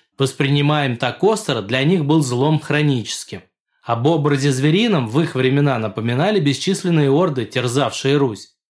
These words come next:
Звериное царство и тогда приступало к народам всё с тем же вековечным искушением: «Всё сие дам тебе, егда поклонишься мне».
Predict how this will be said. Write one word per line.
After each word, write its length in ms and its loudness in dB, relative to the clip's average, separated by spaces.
Звериное 480 2
царство 440 0
и 60 0
тогда 360 0
приступало 640 -2
к 80 -14
народам 600 0
всё 200 -6
с 80 -8
тем 240 2
же 140 2
вековечным 640 0
искушением: 720 -2
«Всё 180 0
сие 480 2
дам 240 -4
тебе, 420 0
егда 380 -2
поклонишься 840 0
мне». 320 -8